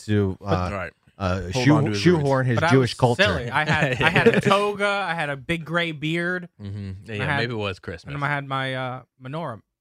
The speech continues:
Speaker 2: At the holiday show.
Speaker 3: Yeah.
Speaker 2: Um, all right. Well, I, I, I,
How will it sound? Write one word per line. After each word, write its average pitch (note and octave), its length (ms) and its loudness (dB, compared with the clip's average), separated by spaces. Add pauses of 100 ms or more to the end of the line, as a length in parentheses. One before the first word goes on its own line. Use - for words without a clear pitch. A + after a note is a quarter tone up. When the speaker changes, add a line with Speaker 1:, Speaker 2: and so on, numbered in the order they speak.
(120)
Speaker 2:
At E2+ 140 -12
the F#2+ 60 -10
holiday F#2 320 -4
show. D2 260 -14 (260)
Speaker 3:
Yeah. G#2+ 180 -18 (960)
Speaker 2:
Um, G#2+ 480 -2
all C#3+ 100 -2
right. D#3+ 180 0
Well, C3+ 340 0
I, A#2+ 360 -2
I, C#3+ 100 -2
I, C#3 40 -2